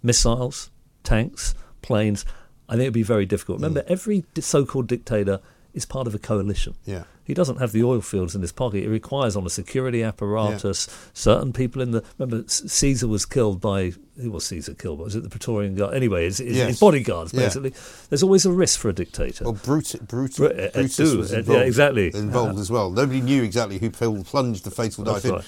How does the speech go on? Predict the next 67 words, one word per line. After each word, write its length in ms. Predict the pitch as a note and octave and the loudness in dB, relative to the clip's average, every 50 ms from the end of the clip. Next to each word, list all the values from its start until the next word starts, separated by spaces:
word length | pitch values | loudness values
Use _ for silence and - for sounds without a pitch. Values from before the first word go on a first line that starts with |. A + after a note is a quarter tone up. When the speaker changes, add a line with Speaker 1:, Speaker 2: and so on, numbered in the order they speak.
| - - - | -16 -4 0
Speaker 2:
But, 120 | F#3 G3+ | 0 2
Speaker 1:
I 40 | - | 6
think 120 | - F#3 D#3 | 6 8 8
Speaker 2:
I 40 | |
Speaker 1:
they 60 | C3+ C3 | 10 10
Speaker 2:
mean, 80 | F3 A3+ | 12 10
Speaker 1:
all 80 | G3+ | 10
did, 220 | C3 A#2+ G#2 E2 - | 8 6 2 2 0
didn't 120 | B2+ D#3+ | 4 6
Speaker 2:
yeah, 200 | G#3+ G#3+ - C3+ | 8 8 10 8
Speaker 1:
they? 60 | G#2+ G2 | 6 4
Speaker 2:
they 120 | C#3+ D3 | 2 4
did. 240 | C#3 G3+ G#3 C#3+ G2+ | 6 6 4 6 4
I 60 | G#2+ | 0
think 160 | - D3 C3+ | -2 -2 -2
that 100 | B2 A#2+ | -4 -4
was 120 | G#2 G2+ - | -6 -6 -10
the 80 | G#2 | -10
point, 320 | F2+ - D3 D3 A2 F2 D#2 | -6 -2 -2 -2 -2 -2 -4
you 100 | G#2 G#2+ | -4 -4
know, 140 | G#2 F#2 | -4 -4
a 20 | F#2+ | -4
bit 240 | F2 - G#2+ E2 F#2+ | -6 -8 -8 -4 -2
like 240 | A2 G2+ F#2 D#2+ | -2 -4 -4 -4
the 100 | F#2 G2+ | -10 -10
three 300 | F#2 - - A#2 A2 G#2 | -10 -8 -4 -4 -4 -4
switches 480 | F#2+ - - B2 A#2 - - G#2+ F2+ D#2+ | -4 -4 -4 -6 -6 -6 -8 -8 -8 -8
that 100 | F#2+ F2 | -10 -10
you 80 | F2+ F#2 | -12 -14
pull, 360 | - - - G#2+ F#2 F2+ E2+ - - - - - - | -10 -4 -4 -4 -4 -4 -8 -12 -18 -20 -20 -10 -6
uh, 160 | G2 G2 G2 | -6 -4 -4
when 180 | F#2 G2 G2+ G2 | -4 -6 -6 -6
you 60 | G2 | -6
put 180 | F2 - F#2+ F2 | -8 -8 -10 -6
somebody 220 | - G#2 F#2 F#2+ | -6 -6 -6 -6
in 60 | F2+ | -6
an 60 | F#2 F#2+ | -6 -6
electric 280 | G2 - - F#2 - | -8 -8 -14 -18 -14
chair. 280 | - - A#2+ G#2+ F#2+ F2+ | -6 -4 -2 -2 -2 -2
Nobody 220 | G2+ G#2 G2+ G2 | -2 -2 -2 -2
knows 220 | F#2+ F#2+ F#2+ F2 F2+ | -6 -6 -6 -6 -8
which 200 | G2+ F2 - - | -10 -10 -6 -6
one 140 | G#2 G2 | -4 -4
of 80 | F#2 F2 | -4 -4
them 120 | F2 F#2 | -4 -4
actually 320 | E2 - E2+ - - - A#1+ | -4 -4 -6 -8 -12 -12 -12
Speaker 1:
Exactly, 80 | - - A2 | -6 -2 -2
Speaker 2:
killed 160 | G2+ G2+ F#2 | -2 -2 -4
him 140 | D#2 - - | -8 -10 -12
Speaker 1:
exactly. 240 | - - - - - - | -14 -14 -16 -18 -14 -14
Speaker 2:
because 220 | - F2+ - F2+ F#2 | -12 -10 -8 -8 -10
you 60 | F2+ | -6
couldn't 200 | - A2 G#2 F#2 | -6 -6 -6 -4
handle 260 | E2+ - G2+ F2+ F2 F2 | -4 -6 -6 -6 -6 -8
the 100 | F2 F2 | -10 -6
guilt. 320 | - A#2 G#2+ F2+ - - - - - - | -2 -2 -2 -2 -4 -10 -20 -20 0 2
But, 160 | E3 E3 D#3 | 2 4 4
you 80 | G3+ | 2
know, 160 | G#3 D#3 G#2+ G2 - - - _ | 2 2 0 -2 -6 -12 -20 _
um, 360 | - D3 C3+ C#3 C#3 C#3 C3 - - _ _ _ _ _ | -4 0 0 0 0 0 -4 -8 -12 _ _ _ _ _
the 100 | D3 D#3 | 2 2
other 160 | F#3+ G3+ G3+ | 4 4 2
problem, 420 | - - - F#3 D#3+ C#3+ A2+ F#2+ F#2 | 0 2 2 2 2 2 -4 -4 -6
though, 140 | E2+ D#2 | -6 -8
is 200 | D#2+ E2 F2+ F#2 | -8 -8 -10 -8
that 180 | - G#2+ - - | -10 -10 -10 -8
surely 420 | - - C#3+ C#3 C3+ A#2 A2 F2+ | -6 -2 -2 0 0 0 -2 -2